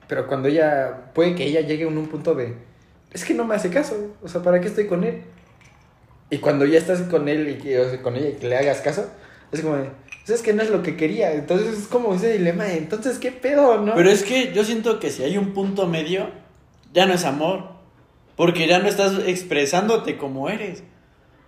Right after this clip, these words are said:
Speaker 2: O sea, lleg-, llega ese como punto donde ya solo estás fingiendo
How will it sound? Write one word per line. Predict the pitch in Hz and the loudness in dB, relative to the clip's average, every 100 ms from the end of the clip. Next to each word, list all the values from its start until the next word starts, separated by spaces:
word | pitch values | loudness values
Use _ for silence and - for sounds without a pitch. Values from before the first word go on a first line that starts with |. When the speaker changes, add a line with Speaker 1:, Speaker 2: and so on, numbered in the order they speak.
| - | -4
Speaker 2:
O | 170 | 0
sea, | 180 170 160 156 - - - | 6 8 8 6 2 -8 -4
lleg-, | 143 196 185 151 | 4 6 4 4
llega | 190 | 4
ese | 240 240 | 4 2
como | - 170 147 | 0 -2 -4
punto | 160 175 214 190 | -4 -4 0 0
donde | 165 143 139 127 - - _ _ _ - | -2 -2 -2 -4 -8 -16 _ _ _ 0
ya | 175 | 2
solo | 180 208 | 4 2
estás | 202 196 | 2 0
fingiendo | 190 180 185 190 185 208 - | -2 -4 -4 -2 -4 -6 -8